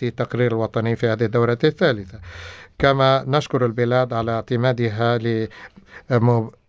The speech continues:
آه، نهج شامل في، آه، ت-، <coughs> صياغة هذا التقرير. كما نشكر البلاد على جهودها لتعزيز حقوق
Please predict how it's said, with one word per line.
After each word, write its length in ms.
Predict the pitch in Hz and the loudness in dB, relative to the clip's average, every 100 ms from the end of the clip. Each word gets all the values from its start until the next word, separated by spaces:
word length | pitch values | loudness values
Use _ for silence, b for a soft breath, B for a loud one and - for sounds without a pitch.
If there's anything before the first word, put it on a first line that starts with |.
| _ _ _ | _ _ _
آه، 760 | 113 107 107 110 107 107 107 107 | -2 2 2 2 2 2 0 0
نهج 720 | 117 135 110 104 131 143 143 123 | 2 2 0 0 2 2 -2 -4
شامل 720 | - - 147 127 120 127 135 B B B | -2 2 4 2 2 0 0 B B B
في، 300 | - 135 131 | 0 4 4
آه، 340 | 131 131 123 120 _ | 2 2 0 0 _
ت-، 120 | - - _ _ | -18 -18 _ _
<coughs> 540 | - - - 65 64 - _ _ _ _ _ _ _ _ _ - | -2 0 -6 -16 -20 -20 _ _ _ _ _ _ _ _ _ -8
صياغة 380 | - 147 139 135 | 2 4 4 0
هذا 340 | 123 120 120 | 0 0 0
التقرير. 580 | 120 127 110 123 131 151 B B B B B | -2 -4 -4 -2 0 0 B B B B B
كما 380 | - 139 139 139 | 0 4 4 4
نشكر 440 | 139 143 - 127 127 | 2 0 -2 0 0
البلاد 720 | 120 - 117 110 120 131 120 | -4 -4 -2 2 2 2 2
على 240 | 113 113 | -2 -4
جهودها 520 | 110 113 117 123 113 | -4 0 0 2 0
لتعزيز 500 | 117 110 117 113 120 123 | 0 0 -2 -2 -4 -4
حقوق 360 | 113 - 120 | -4 -2 0